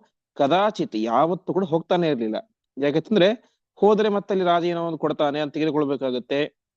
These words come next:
ನಾನು ಪ್ರತಿಗ್ರಹವನ್ನು ಮಾಡೋದಿಲ್ಲ ಅಂತ ಸಂಕಲ್ಪ ಮಾಡಿದ್ದೇನೆ, ಹಾಗಾಗಿ ನನ್ನ ಪ್ರತಿಗ್ರಹ ನಿಯಮಕ್ಕೆ, ನಾನು ಪ್ರತಿಗ್ರಹ ಮಾಡೋದಿಲ್ಲ ಎನ್ನುವಂತಹ ನಿಯಮಕ್ಕೆ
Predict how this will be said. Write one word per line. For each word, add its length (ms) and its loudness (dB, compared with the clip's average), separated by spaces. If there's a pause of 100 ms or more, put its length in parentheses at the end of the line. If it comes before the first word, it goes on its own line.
(140)
ನಾನು 160 0
ಪ್ರತಿಗ್ರಹವನ್ನು 760 2
ಮಾಡೋದಿಲ್ಲ 400 -2
ಅಂತ 100 -8
ಸಂಕಲ್ಪ 280 0
ಮಾಡಿದ್ದೇನೆ, 560 0 (580)
ಹಾಗಾಗಿ 640 0 (480)
ನನ್ನ 420 2
ಪ್ರತಿಗ್ರಹ 680 0
ನಿಯಮಕ್ಕೆ, 720 -6 (1700)
ನಾನು 180 0
ಪ್ರತಿಗ್ರಹ 440 4
ಮಾಡೋದಿಲ್ಲ 720 0
ಎನ್ನುವಂತಹ 400 -4
ನಿಯಮಕ್ಕೆ 520 0